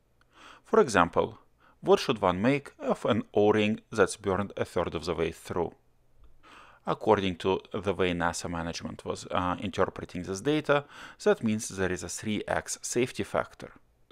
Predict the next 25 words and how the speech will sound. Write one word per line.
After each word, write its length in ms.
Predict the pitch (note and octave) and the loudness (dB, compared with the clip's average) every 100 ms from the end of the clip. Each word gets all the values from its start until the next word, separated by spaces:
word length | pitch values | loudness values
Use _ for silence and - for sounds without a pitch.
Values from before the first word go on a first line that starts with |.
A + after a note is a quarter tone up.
| - - - | -20 -20 -20
Feynman's 520 | - - E3+ F#3 A#2 - | -2 4 6 6 0 -2
interpretation 800 | G2+ G2+ G2 - - F2 - F2+ | -4 -4 -6 -8 -6 -6 -6 -8
is 120 | E2 | -10
different. 540 | - F2 A2+ D3+ E3 - _ _ _ _ | -12 -6 -2 -2 -4 -16 _ _ _ _
The 100 | - | -4
safety 360 | G3 F#3 E3+ - | 2 2 2 -2
factor 400 | - G2+ - F#2+ | -2 -2 -2 -6
is 200 | F2+ E2+ _ | -6 -8 _
zero. 500 | G2 B2 G#2+ D#2+ - _ _ - - - | -4 2 4 4 0 _ _ -20 -20 -10
The 200 | B2 E3+ - | 2 2 4
O-ring 360 | E3+ C#3 G2+ | 2 4 2
should 220 | - C3 - | -2 -6 -4
have 180 | G2 | -6
never 340 | G2+ F#2+ G2+ G#2 | -2 -2 -2 -2
been 220 | F#2+ E2+ | -4 -6
touched 440 | - - F2+ - - C#3+ | 0 0 0 -6 -14 -4
by 140 | B2+ | -4
hot 300 | - - - | -2 -6 -4
gases. 580 | - A#2 - - - - _ _ _ - - - _ | -2 -2 -4 -10 -12 -16 _ _ _ -20 -20 -20 _
Moreover, 600 | E3 E3 F#2 E2+ G2+ E3 | 0 6 6 6 4 4
Feynman 420 | - - D3+ F3 | 0 0 0 0
found 340 | C3+ G#2+ A2+ A#2 | 0 6 6 4
that 140 | G2 | -2
there 140 | G2 F2+ | -2 -2
was 260 | F#2+ F#2 | -2 -4